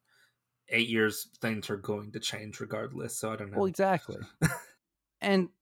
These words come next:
Speaker 2: one thing I will say is, like, even though I was, like, depressed during that two-week period, once I <clears throat> ki-, <clears throat> kinda got out of that, I, uh,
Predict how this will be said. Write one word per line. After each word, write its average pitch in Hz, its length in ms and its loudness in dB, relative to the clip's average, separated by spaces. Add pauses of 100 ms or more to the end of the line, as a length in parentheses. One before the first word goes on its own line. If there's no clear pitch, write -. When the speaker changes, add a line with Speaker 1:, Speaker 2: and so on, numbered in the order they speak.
(640)
Speaker 2:
one 202 220 -2
thing 202 200 10
I - 40 12
will 160 160 12
say 180 300 8
is, 113 260 4
like, 120 320 2 (680)
even 170 240 10
though 156 140 12
I 143 140 12
was, 120 380 4
like, 120 180 6
depressed 123 420 6
during 107 180 6
that 104 160 4
two-week 113 280 2
period, 117 340 4 (100)
once 156 220 10
I 160 340 6
<clears throat> - 80 -20
ki-, 147 440 0 (260)
<clears throat> 190 440 8
kinda 170 260 4
got 127 160 4
out 143 160 6
of 120 80 0
that, 98 240 -6 (320)
I, 147 260 6
uh, 139 280 8